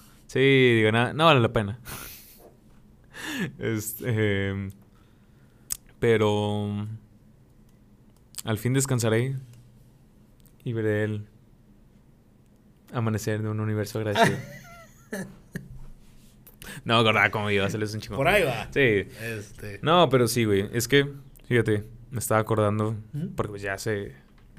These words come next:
Speaker 1: hace mucho que no vamos a, a la facultad.
Speaker 2: Sí, güey.
Speaker 1: Este
Speaker 2: Bueno, para la raza que no tiene contexto, este, yo creo que el semestre pasado fui de que una clase o algo así nada más.
Speaker 1: Ujú.
Speaker 2: Y es una clase, güey, o sea, sacas,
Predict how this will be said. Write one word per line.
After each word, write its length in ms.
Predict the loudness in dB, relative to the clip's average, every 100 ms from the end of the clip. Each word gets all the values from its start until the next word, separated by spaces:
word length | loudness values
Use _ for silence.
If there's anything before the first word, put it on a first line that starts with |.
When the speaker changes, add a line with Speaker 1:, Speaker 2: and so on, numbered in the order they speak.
| -16 -16 -18 -16
Speaker 1:
hace 160 | -16 -12
mucho 380 | -8 -6 -4 -4
que 80 |
no 80 | -2
vamos 200 | -2 -2
a, 240 | -4 -6 -12 -12
a 80 | -6
la 60 | -4
facultad. 400 | -4 -4 -6 -8 -14 -18
Speaker 2:
Sí, 200 | -18 -18 -20
güey. 140 | -20 -20 -20 -20 -14 -6 -6
Speaker 1:
Este 720 | -6 -8 -10 -10 -8 -10 -10 -12 -10
Speaker 2:
Bueno, 180 | -10 -8
para 120 | -6
la 80 | -6
raza 220 | -6 -6
que 60 | -8
no 80 | -6
tiene 160 | -8
contexto, 420 | -8 -10 -12 -14 -20 -20 -20 -20 -20 -20 -12
este, 640 | -10 -10 -12 -14 -14 -12 -6
yo 220 | -4 -4 -10 -20 -20 -20 -20 -10
creo 260 | -8 -8 -10
que 460 | -10 -8 -8 -10
el 100 | -12
semestre 420 | -12 -10 -8 -8 -6
pasado 400 | -6 -4 -4 -6
fui 220 | -8 -8
de 160 | -8
que 120 | -8 -6
una 180 | -6
clase 340 | -8 -10 -8 -8
o 100 | -8
algo 120 | -8
así 140 | -10
nada 160 | -10 -8
más. 300 | -8 -10 -10 -4
Speaker 1:
Ujú. 300 | -2 0 -4 -10
Speaker 2:
Y 120 | -12 -12
es 120 | -12
una 140 | -14
clase, 360 | -14 -10 -10 -8
güey, 140 | -10
o 40 | -10
sea, 320 | -12 -14 -16 -16
sacas, 420 | -14 -12 -12 -14